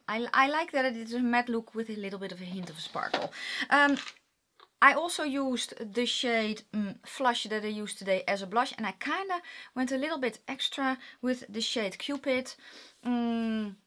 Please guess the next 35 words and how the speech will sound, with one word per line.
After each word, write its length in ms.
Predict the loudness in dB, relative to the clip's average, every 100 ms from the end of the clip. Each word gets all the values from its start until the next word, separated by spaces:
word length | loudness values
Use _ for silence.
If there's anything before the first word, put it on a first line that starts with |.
| -6
which 180 | -2 -2
is 120 | -2
the 60 |
shimmer 280 | -2 0 0
that 140 | 0 -4
I 40 |
used 320 | -4 -4 -6
today. 220 | -2 0
So 140 | 0 -2
this 200 | -2 -2
one 100 | -4
as 120 | -4
a 40 |
blush, 300 | -2 -2 -2 -4
this 160 | -6 -6
one 140 | -4
as 160 | -4 -2
a 100 | -6 -8 -20 -20 -12
shimmery 380 | -4 -2 -2
toppery 340 | -4 -4 -4 -4
blush, 320 | -2 -2 -4 -12 _
hint 560 | -18 -8 0 2 2 -4 -16 -20 -20 _
of 220 | -2 0
it. 360 | 0 -2 -4 -8 -14 -14
But 260 | -6 -4 0
yeah, 260 | 2 2 0 -6 -4
let 180 | 2 2
me 140 | 2
give 220 | -2 -2 0
you 220 | 0 0
my 500 | 0 2 4 4 0
opinion 680 | -8 -2 0 0 -2 -6 -8
on 460 | -4 -2 -2 -2 -8 -12
the 540 | -12 -4 -2 0 -2 -10 _ _ _ _ _ _
palette. 580 | -6 -4 -4 -8 -18 -20